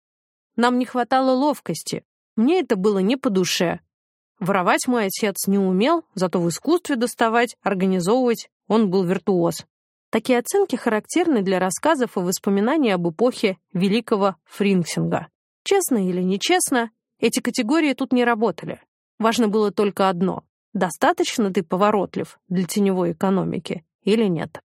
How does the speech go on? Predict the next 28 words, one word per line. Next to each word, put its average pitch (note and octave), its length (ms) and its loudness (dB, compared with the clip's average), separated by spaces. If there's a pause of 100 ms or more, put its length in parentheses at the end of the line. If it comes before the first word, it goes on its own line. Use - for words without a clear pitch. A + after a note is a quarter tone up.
(220)
Особенно A3+ 580 0
острый G#3 420 0
дефицит G3+ 560 -2
правового F#3+ 560 0
сознания C4+ 600 0
можно C#4 360 0
было G#3 260 0
наблюдать F#3+ 560 0 (140)
в - 140 -8
сфере D4 240 2
нелегальной G3+ 640 2
торговли F#3+ 720 0
кофе. B3 480 0 (340)
В G#3 60 -8
деревнях A#3 680 0
на G3+ 120 2
бельгийской G3 600 0
границе A#3 640 0 (100)
она A#3 240 2
носила A3+ 460 0
массовый F3+ 480 0
характер. - 640 -4 (280)
Ввиду G#3+ 400 0
высоких A3 600 -2
пошлин A3 480 0
в F#3 60 0
британской G3 600 0
зоне B3 380 0